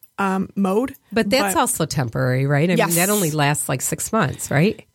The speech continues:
Speaker 1: And depending on
Speaker 2: Or
Speaker 1: the person, but our
Speaker 2: Mm-hmm.
Speaker 1: bodies metabolize differently. So it can be three months, it could be four months, it could be up to six months. But I don't know of anybody that it really d-, would last longer than six months. So I w-,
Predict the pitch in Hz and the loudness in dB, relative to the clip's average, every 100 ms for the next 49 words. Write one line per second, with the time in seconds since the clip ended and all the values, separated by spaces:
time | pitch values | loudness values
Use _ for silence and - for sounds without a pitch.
0 | - 247 247 247 277 240 247 233 - 233 | -4 -2 0 0 0 0 0 -2 0 -2
1 | - 339 453 269 220 220 220 214 220 208 | 0 0 2 2 2 2 0 0 -2 -4
2 | - 208 202 196 196 202 247 - - 320 | -2 -2 0 0 0 -4 -4 -4 -4 -2
3 | 339 226 208 - 208 214 220 - 214 208 | 0 0 -2 -2 -2 0 -2 -2 0 2
4 | 208 254 - - - - - 208 233 208 | 2 0 0 0 0 -2 -2 0 0 0
5 | 202 - 185 190 190 202 - - - - | -2 0 2 4 2 0 -2 -2 -2 -4
6 | 185 170 190 143 - - 190 - 226 - | -6 -2 -2 -2 -4 -2 -2 0 -2 -2
7 | - 165 - - - - 233 269 277 247 | -2 -2 -4 -18 -16 -2 0 0 0 0
8 | 233 233 233 214 214 214 190 175 208 196 | 0 2 0 2 0 0 0 0 2 2
9 | 190 - 190 190 196 196 214 202 202 214 | 2 -2 0 0 2 0 0 0 2 2
10 | 220 226 240 - 247 254 247 - 202 - | 0 0 0 0 0 0 0 0 0 2
11 | 190 208 | 2 0